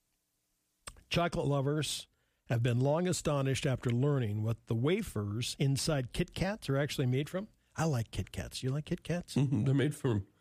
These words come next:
Speaker 2: busted up Kit Kats.
Speaker 1: Yeah, they're made from other busted up Kit Kats. And
Speaker 2: Yeah.
Speaker 1: people are, like, freaking out. It's like, "We had no idea."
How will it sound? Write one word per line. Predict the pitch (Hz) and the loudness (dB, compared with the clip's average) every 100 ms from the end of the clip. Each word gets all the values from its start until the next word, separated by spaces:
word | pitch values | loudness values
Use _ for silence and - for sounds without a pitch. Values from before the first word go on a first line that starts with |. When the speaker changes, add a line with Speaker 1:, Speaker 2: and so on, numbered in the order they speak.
| _ _ _ - | _ _ _ -8
Speaker 2:
busted | 131 110 - 123 | -2 -2 0 0
up | 123 - | -2 0
Kit | 165 185 | -4 -2
Kats. | - 185 | -2 0
Speaker 1:
Yeah, | 233 190 | 0 0
they're | 175 180 | -2 -2
made | 190 202 214 | -2 -2 -4
from | 185 214 185 | -4 -2 0
other | 180 185 240 | 0 0 -2
busted | 151 175 170 208 | -2 -2 -2 -4
up | 214 - | -6 -4
Kit | 247 - | -6 -4
Kats. | 175 151 139 | -2 0 2
And | 175 | 2
Speaker 2:
Yeah. | |
Speaker 1:
people | 208 214 220 | 0 0 0
are, | |
like, | 196 190 | 0 0
freaking | - 226 190 220 | 0 -2 0 0
out. | 240 240 | 0 0
It's | 208 | 0
like, | 190 | 0
"We | 233 | 0
had | 233 214 220 | 2 2 2
no | 233 247 | 2 2
idea." | 254 254 294 349 277 104 | 2 2 2 2 0 -2